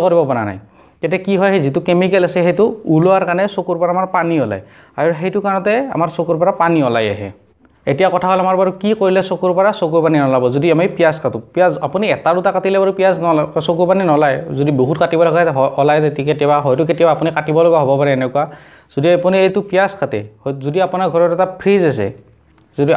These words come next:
আ-, ফ্ৰিজ আছে, তেতিয়াহ'লে আইচত আপুনি দুই মিনিট বা তিনি মিনিট সময় ৰাখি থৈ দিব। আৰু যদি আপোনাৰ ফ্ৰিজ নাই, তেতিয়াহ'লে কি কৰিব, আপুনি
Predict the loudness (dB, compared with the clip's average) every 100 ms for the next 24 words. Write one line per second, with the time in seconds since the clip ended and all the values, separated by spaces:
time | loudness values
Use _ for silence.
0 | 0 -2 -4 -4 -2 0 -2 -2 -2 -2
1 | -4 -6 -2 -2 -2 0 0 0 -2 -10
2 | -20 _ _ -6 0 4 4 4 0 0
3 | 0 0 2 0 0 -2 -2 0 -2 -4
4 | -12 -20 -10 -2 -2 0 0 0 -4 -2
5 | -2 0 -4 -6 -12 _ -8 -2 0 0
6 | 2 2 2 2 2